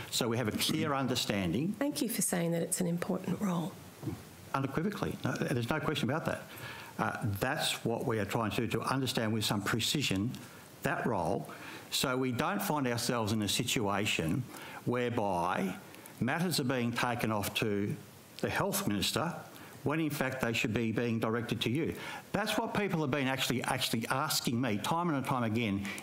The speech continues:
Speaker 1: in the lead up to this hearing today. Can we get some absolute clarity about what the, the new role is? Now, M-, Minister,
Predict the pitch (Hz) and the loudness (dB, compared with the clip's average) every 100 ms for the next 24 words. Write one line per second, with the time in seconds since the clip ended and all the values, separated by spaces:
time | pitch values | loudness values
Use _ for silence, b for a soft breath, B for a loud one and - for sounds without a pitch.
0 | - 120 110 131 165 127 113 - 110 110 | -2 0 2 0 0 0 -2 -2 -2 0
1 | - 123 131 131 104 95 85 - B B | 0 0 0 0 0 0 0 -4 B B
2 | B - 139 131 139 - 117 - 160 - | B -2 0 0 0 2 2 2 0 0
3 | - 135 143 - 131 139 135 101 107 - | 0 0 0 0 2 2 2 0 0 0
4 | 113 113 123 117 - 131 110 135 120 - | 0 0 0 0 0 0 0 0 -2 -4
5 | - 123 123 127 123 123 127 170 160 - | -4 -2 0 0 0 0 0 0 0 -2
6 | - - B B B B B B 127 123 | -2 -8 B B B B B B 0 0
7 | - - 220 233 - 139 - 151 143 160 | -2 -2 0 0 2 0 0 0 0 0
8 | 147 | -2